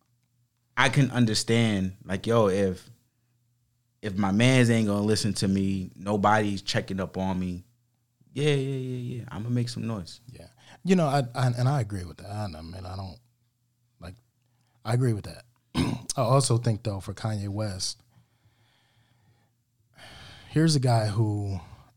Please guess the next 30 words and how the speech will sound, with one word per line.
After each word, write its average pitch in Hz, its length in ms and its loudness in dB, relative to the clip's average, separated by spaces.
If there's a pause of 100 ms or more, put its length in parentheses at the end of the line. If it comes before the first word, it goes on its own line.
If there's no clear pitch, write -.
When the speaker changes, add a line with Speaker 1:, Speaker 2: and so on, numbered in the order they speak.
(120)
Speaker 2:
has 98 280 -2 (420)
pretty 165 420 -4
well 139 380 0
documented 120 720 0
mental 113 380 -4
illness, 107 580 -6
mental 104 520 -8 (280)
health 98 280 -8
issues 95 400 -6
and 90 120 -10
stuff - 300 -8
like 95 220 -12
that. 87 300 -12 (840)
Um, 101 500 -4 (1400)
and 95 280 -8 (120)
it's - 320 -8
not 104 420 -10 (140)
like 101 260 -16
he 107 160 -8
doesn't 82 400 -12
have 82 260 -16
the 82 80 -16
resources 87 760 -6
to - 120 -18
get - 240 -16
the - 100 -20
help - 460 -8
that - 200 -18
he 82 100 -18
needs. - 640 -18